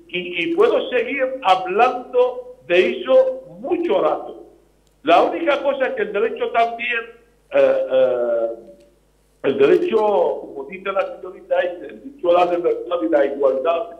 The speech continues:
y los derechos humanos que el Islam defiende, que esta señorita no sabe que, eh, eh,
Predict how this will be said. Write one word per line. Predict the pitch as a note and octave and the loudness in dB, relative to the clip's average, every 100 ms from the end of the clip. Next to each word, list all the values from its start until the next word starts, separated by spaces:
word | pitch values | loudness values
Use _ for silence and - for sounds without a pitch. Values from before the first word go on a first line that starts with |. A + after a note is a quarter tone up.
| - - _ | -20 -20 _
y | D3 | -4
los | D3+ D3+ | 0 2
derechos | D#3 E3 E3+ F3+ | 2 0 0 0
humanos | E3+ E3+ F3 F3 | -2 -2 0 -2
que | E3 | -4
el | B2+ | -4
Islam | - E3+ E3+ | 0 2 2
defiende, | D#3 E3 F3+ D3+ D3 C#3+ - - - _ _ _ _ _ _ _ _ _ | -2 -6 -8 -6 -6 -8 -12 -20 -20 _ _ _ _ _ _ _ _ _
que | C3+ F3 | 2 4
esta | - G3+ | 4 0
señorita | G3+ F#3+ F#3+ - F#3+ | -2 -2 -2 0 0
no | F#3+ F#3+ | 0 -2
sabe | F#3+ F#3+ F#3 G3+ - - - - _ _ _ _ _ _ - | 0 0 0 -4 -10 -16 -20 -20 _ _ _ _ _ _ -2
que, | F3+ | 2
eh, | G3+ - - | 4 2 -4
eh, | D#3 C3+ C3 - B2+ B2 B2 A#2+ - | -4 -2 -4 -6 -6 -4 -4 -8 -12